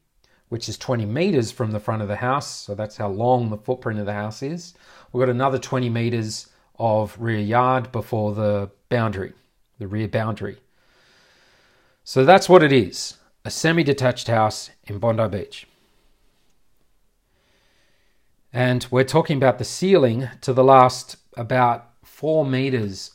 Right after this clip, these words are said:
of this space. In fact, yeah, four metres, four point three metres, sorry. I'm looking on screen to make sure I got my facts correct.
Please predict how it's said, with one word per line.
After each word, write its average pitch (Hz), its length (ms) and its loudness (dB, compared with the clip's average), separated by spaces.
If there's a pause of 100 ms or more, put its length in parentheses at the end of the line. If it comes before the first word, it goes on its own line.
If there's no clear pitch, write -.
of 110 160 -10
this 110 160 -8
space. - 640 -6 (1200)
In 104 80 -14
fact, - 640 -8 (880)
yeah, 101 240 -12
four 131 280 -4
metres, 117 720 -6 (340)
four - 160 -6
point 110 200 -4
three 170 280 4
metres, 101 360 -2
sorry. 123 340 0 (1000)
I'm 104 100 -8
looking 101 320 -6
on 101 120 -6
screen 110 420 -2
to 98 100 -12
make 104 200 -8
sure 127 200 2
I 104 60 -2
got 107 140 -2
my 107 120 -4
facts - 320 -6
correct. 104 440 -8